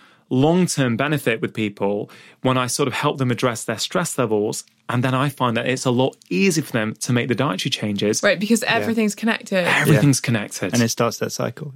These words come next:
Speaker 3: So on my list that, that I have, I have more time with friends, less technology, eat better, try and find some time to exercise, and morning routine, like your three M's, uh,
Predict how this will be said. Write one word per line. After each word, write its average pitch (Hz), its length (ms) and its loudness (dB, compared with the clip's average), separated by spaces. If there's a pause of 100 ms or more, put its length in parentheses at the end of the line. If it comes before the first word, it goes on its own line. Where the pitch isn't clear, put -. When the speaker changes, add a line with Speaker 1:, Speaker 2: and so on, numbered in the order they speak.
(120)
Speaker 3:
So 131 200 2
on 127 80 4
my 139 220 2
list 117 380 -2
that, - 360 -2
that 123 160 -4
I 117 60 -2
have, 113 340 -2
I 113 140 0
have 110 320 -2
more 131 280 2
time 123 220 0
with 120 120 -2
friends, 113 600 -2
less 117 220 -2
technology, 113 840 -2 (380)
eat 123 200 0
better, 113 480 0 (300)
try 127 180 0
and 117 100 -4
find 120 180 0
some 123 120 -4
time 113 300 -2
to - 200 -2
exercise, 113 840 -4 (140)
and 107 440 -2
morning 117 360 2
routine, 107 500 0
like 104 220 -2
your 110 100 -2
three 104 320 -2
M's, 101 480 -2 (160)
uh, 110 300 -2